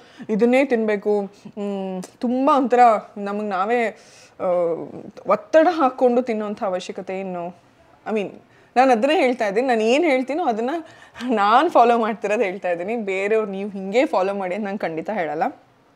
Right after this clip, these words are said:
Because ಎಲ್ರದ್ದು ಬಾಡಿ ಟೈಪ್ ಬೇರೆ ಇರುತ್ತೆ, ರಿಕ್ವೈರ್ಮೆಂಟ್ಸ್ ಬೇರೆ ಇರುತ್ತೆ. ಕೆಲವ್ರಿಗೆಲ್ಲ ಹಿಮೋಗ್ಲೋಬಿನ್ ತುಂಬ ಕಡಿಮೆ ಇರುತ್ತೆ, so ಅವ್ರಿಗೆ ಡಾಕ್ಟ್ರು ಬೇರೆನೇ ತಿನ್ನೋದಕ್ಕೆ ಹೇಳ್ತಾರೆ, even ಟ್ಯಾಬ್ಲೆಟ್ಸ್ ಎಲ್ಲ ಬೇರೆನೇ ಕೊಡ್ತಾರೆ. So ಹಂಗೆ it varies.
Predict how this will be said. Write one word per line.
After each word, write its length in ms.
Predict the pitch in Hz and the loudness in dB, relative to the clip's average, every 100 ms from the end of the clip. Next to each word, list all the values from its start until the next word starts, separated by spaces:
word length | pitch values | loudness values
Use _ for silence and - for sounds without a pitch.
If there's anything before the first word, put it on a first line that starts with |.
| _ - _ 247 | _ -20 _ -2
Because 340 | 233 240 202 | 2 2 2
ಎಲ್ರದ್ದು 360 | 202 220 277 294 | 0 2 2 2
ಬಾಡಿ 300 | 208 202 233 | 4 4 4
ಟೈಪ್ 200 | 247 240 | 2 2
ಬೇರೆ 300 | 185 190 185 | 0 0 0
ಇರುತ್ತೆ, 420 | 170 160 190 - _ - - - _ _ _ _ _ _ _ _ - - _ _ _ _ 220 | -2 -2 -6 -8 _ -20 -20 -20 _ _ _ _ _ _ _ _ -20 -20 _ _ _ _ -4
ರಿಕ್ವೈರ್ಮೆಂಟ್ಸ್ 580 | 226 254 262 277 285 214 | 2 6 6 6 2 0
ಬೇರೆ 240 | 202 190 | -2 0
ಇರುತ್ತೆ. 420 | 175 175 190 190 - _ - - | 0 -2 -4 -6 -12 _ -16 -6
ಕೆಲವ್ರಿಗೆಲ್ಲ 400 | 233 220 214 226 247 | 2 4 4 4 2
ಹಿಮೋಗ್ಲೋಬಿನ್ 600 | 214 208 208 208 208 220 | 0 -4 -4 -2 -2 -4
ತುಂಬ 220 | 208 202 | -4 -4
ಕಡಿಮೆ 320 | 214 202 190 | -4 -4 -6
ಇರುತ್ತೆ, 240 | 175 170 190 | -6 -6 -6
so 120 | 226 | -2
ಅವ್ರಿಗೆ 320 | 208 202 208 | -2 0 0
ಡಾಕ್ಟ್ರು 320 | 214 185 202 | 0 0 -4
ಬೇರೆನೇ 400 | 208 196 208 240 | -4 -2 -2 -2
ತಿನ್ನೋದಕ್ಕೆ 420 | 240 196 185 202 180 | -4 -6 -8 -8 -8
ಹೇಳ್ತಾರೆ, 420 | - 160 156 - _ _ _ _ _ _ _ _ - | -8 -8 -8 -12 _ _ _ _ _ _ _ _ -10
even 240 | 233 220 214 | -6 -4 0
ಟ್ಯಾಬ್ಲೆಟ್ಸ್ 440 | 202 202 240 - | 0 2 -2 -4
ಎಲ್ಲ 80 | 220 | -6
ಬೇರೆನೇ 380 | 196 190 190 208 | -4 -6 -6 -8
ಕೊಡ್ತಾರೆ. 480 | 185 170 156 143 _ _ _ _ _ _ _ _ - | -8 -10 -12 -12 _ _ _ _ _ _ _ _ -2
So 100 | 254 | 0
ಹಂಗೆ 300 | 226 226 190 | 0 0 -2
it 80 | |
varies. 420 | 190 196 247 226 | 0 2 2 2